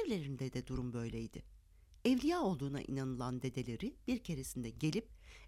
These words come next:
"Eve sakın toplu sabun almayın, yoksa yanarsınız." diye uyarıda bulunmuştu ama onu dinlemeyip pazardan kalıp kalıp sabun aldıkları için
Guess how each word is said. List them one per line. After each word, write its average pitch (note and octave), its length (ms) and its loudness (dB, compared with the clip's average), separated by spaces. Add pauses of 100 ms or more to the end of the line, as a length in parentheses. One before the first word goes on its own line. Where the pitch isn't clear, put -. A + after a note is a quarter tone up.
(100)
"Eve C#4 220 4
sakın F#4 380 -2
toplu G#3+ 360 -2
sabun F#3 460 -2
almayın, C#3+ 480 4 (300)
yoksa D#4+ 280 0
yanarsınız." F3+ 720 2
diye A3+ 180 -2
uyarıda G3 480 4
bulunmuştu B2 600 -4 (100)
ama F#3 300 4 (520)
onu F4+ 220 4
dinlemeyip A3+ 560 2
pazardan G#3 500 2
kalıp - 380 -2
kalıp D3 240 0
sabun F3 280 0
aldıkları E3 500 2
için G#3 400 0